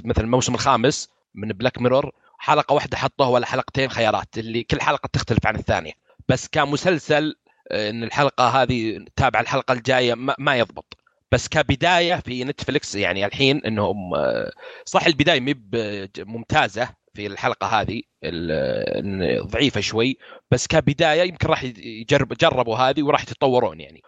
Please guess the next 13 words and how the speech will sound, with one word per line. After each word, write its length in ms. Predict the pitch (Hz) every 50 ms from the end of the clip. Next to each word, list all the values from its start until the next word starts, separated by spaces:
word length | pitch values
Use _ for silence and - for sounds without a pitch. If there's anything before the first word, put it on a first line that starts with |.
| _ _ -
بس 120 | 127 -
أشوفه 260 | - - - 196 - 151
يضبط 400 | 180 196 151 - - 190 - - -
كفيلم، 580 | - 139 135 127 117 - - 127 113 90 80 90
يعني، 180 | 92 87 104
زي 400 | 104 113 135 135 120 120 123 113 - - - - _ _ _ -
ما 100 | 156 160
يضبط 260 | 160 165 - 135 -
كمسلسل 640 | - 143 127 127 123 - 135 110 - 117 107 104 104
حلقة 500 | 101 101 95 92 - 127 123 113 113 110
متتابعة 500 | 104 101 113 - - - 123 95 85 87
مع 140 | 87 90 90
بعض. 220 | 85 76 78 -